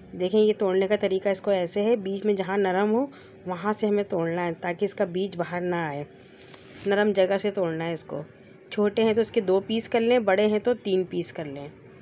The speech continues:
और, और इसकी जो सख्त है उसकी, उसकी नसें निकाल दें, जो नरम है उसको ऐसे ही काट लें। देखें, इस तरह से बीज होते हैं इसके अंदर जो नज़र आ रहे हैं ना। और ये बहुत पकने के बाद बहुत जायका, इस तरीके से ये बनाई जाती है। देखें, ये नस,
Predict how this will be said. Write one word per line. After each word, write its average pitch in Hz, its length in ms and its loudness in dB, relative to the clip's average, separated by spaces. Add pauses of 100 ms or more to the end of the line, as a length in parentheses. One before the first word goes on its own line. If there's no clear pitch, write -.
(540)
और, 165 140 -10 (680)
और 190 80 0
इसकी 190 240 -4
जो 208 140 2
सख्त 214 360 -2
है 226 60 4
उसकी, 226 280 2
उसकी 220 360 -6
नसें 208 300 0
निकाल 202 400 2
दें, 233 100 4
जो 226 100 6
नरम 202 340 2
है 233 80 6
उसको 220 240 0
ऐसे 202 240 2
ही 214 120 4
काट 170 200 0
लें। 180 160 0
देखें, 180 180 4
इस 208 120 2
तरह 214 260 2
से 214 180 0
बीज 190 240 -2
होते 170 180 -2
हैं 175 60 0
इसके 175 220 -4
अंदर 151 340 -4 (480)
जो 180 80 0
नज़र 180 280 2
आ 185 140 4
रहे 202 100 4
हैं 247 60 4
ना। 302 140 2 (1500)
और 185 60 -6
ये 185 140 0
बहुत 180 300 -2
पकने 208 300 0
के 208 80 0
बाद 190 220 0
बहुत 190 260 -4
जायका, 190 300 2
इस 220 200 -4
तरीके 208 340 0
से 220 120 0
ये 214 160 2
बनाई 180 280 2
जाती 175 340 0
है। 180 80 4
देखें, 175 200 0
ये 190 140 2
नस, 185 240 -4